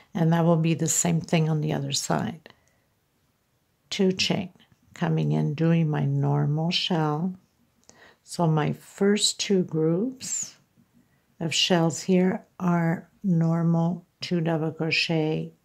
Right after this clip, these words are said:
two chain, two double crochet, two chain. Still doing my normal. This is my second shell. Two double crochet, two chain,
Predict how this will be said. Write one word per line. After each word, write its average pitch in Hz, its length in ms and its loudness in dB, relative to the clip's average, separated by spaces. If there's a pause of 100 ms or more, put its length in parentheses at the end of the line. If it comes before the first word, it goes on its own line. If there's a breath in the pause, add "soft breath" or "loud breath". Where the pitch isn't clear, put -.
two 160 240 -6
chain, 160 720 -2 (220)
two 180 200 -2
double 147 320 -4
crochet, - 520 -4 (1080 soft breath)
two 180 220 2
chain. 156 380 -4 (540)
Still 202 440 2
doing 202 380 4
my 185 140 6
normal. 165 520 2
This 185 280 -2
is 147 120 -4
my 160 220 -4
second 170 720 -2
shell. 160 580 -2 (3250 soft breath)
Two 156 200 -8
double 143 300 -4
crochet, 196 760 -2 (120)
two 165 220 -6
chain, 175 720 0